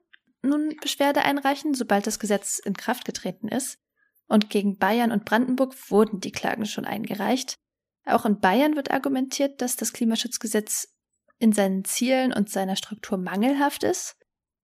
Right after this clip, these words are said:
In Brandenburg, wo wir ja übrigens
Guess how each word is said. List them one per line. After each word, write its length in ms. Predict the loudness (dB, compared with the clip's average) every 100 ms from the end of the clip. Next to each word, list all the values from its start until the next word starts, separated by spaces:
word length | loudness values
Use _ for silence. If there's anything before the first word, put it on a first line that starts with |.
| 2
In 380 | 6 6 4 -8
Brandenburg, 840 | 2 4 4 2 2 4 4 0 2
wo 280 | 4 4 2
wir 140 | 2
ja 120 | 2
übrigens 580 | 0 -4 -4 -4 -6 -10